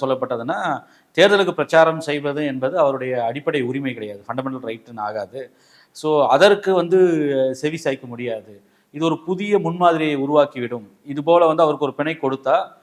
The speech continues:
ஆ, நாளை வந்து எல்லோ அரசியல்வாதிகளுமே வந்து, ஆ, தேர்தலை வந்து ம-, ஒரு பொருளாக காமிச்சு, ஒரு வ-, வ-, காரணமாக சுட்டிக்காட்டி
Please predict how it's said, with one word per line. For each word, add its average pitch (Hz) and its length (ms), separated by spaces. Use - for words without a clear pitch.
ஆ, 135 200
நாளை 196 440
வந்து 180 240
எல்லோ 170 440
அரசியல்வாதிகளுமே 151 840
வந்து, 131 300
ஆ, 127 140
தேர்தலை 160 680
வந்து 143 180
ம-, 135 260
ஒரு 123 460
பொருளாக 139 400
காமிச்சு, 127 260
ஒரு 127 320
வ-, 123 180
வ-, 117 200
காரணமாக 147 560
சுட்டிக்காட்டி 135 640